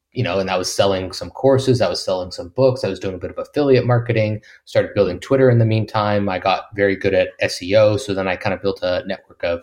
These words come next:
niche sites, um, that were basically just designed purely to sell products off of Amazon or dating affiliates or whatever else.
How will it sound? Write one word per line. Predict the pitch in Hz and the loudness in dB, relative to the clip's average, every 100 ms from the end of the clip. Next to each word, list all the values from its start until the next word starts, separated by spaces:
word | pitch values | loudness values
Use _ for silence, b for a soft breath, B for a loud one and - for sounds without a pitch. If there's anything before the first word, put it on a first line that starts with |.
| 110 | 0
niche | 135 127 - | 2 2 2
sites, | 127 120 120 - - B B B | 2 2 0 -6 -12 B B B
um, | 92 87 | -6 -4
that | 90 | -2
were | 92 | 0
basically | 101 - 101 | 0 0 -4
just | 95 - | -6 -6
designed | 92 90 92 92 90 | -4 -2 -2 -2 -6
purely | - 120 101 | 0 0 2
to | 95 | -2
sell | - 98 | 0 -2
products | - 101 98 - - | 2 2 2 -2 -2
off | 92 - | -2 -2
of | 92 | -2
Amazon | 90 92 87 92 90 92 | -2 -2 -2 -2 0 -2
or | 90 87 85 | -2 -2 -4
dating | 95 95 92 | -4 -2 -2
affiliates | - 95 92 92 92 90 | -2 -4 -2 -2 -4 -6
or | 87 80 | -10 -10
whatever | 90 90 90 | -6 -6 -4
else. | 87 87 - - | -4 -4 -8 -18